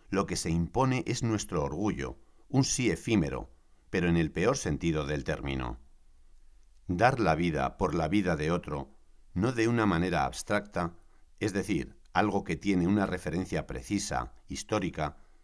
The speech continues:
para nosotros quiere decir que todo lo que hacemos,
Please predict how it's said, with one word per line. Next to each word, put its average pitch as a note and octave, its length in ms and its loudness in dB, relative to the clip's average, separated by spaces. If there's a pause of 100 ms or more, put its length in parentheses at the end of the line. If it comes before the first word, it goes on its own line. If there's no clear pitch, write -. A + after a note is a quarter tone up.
(320)
para F2 220 4
nosotros F#2 580 -2
quiere B2 320 -2
decir F2 480 -4
que F2 160 -2
todo B2 260 -4
lo A2 160 -2
que - 120 -8
hacemos, C#2 580 -2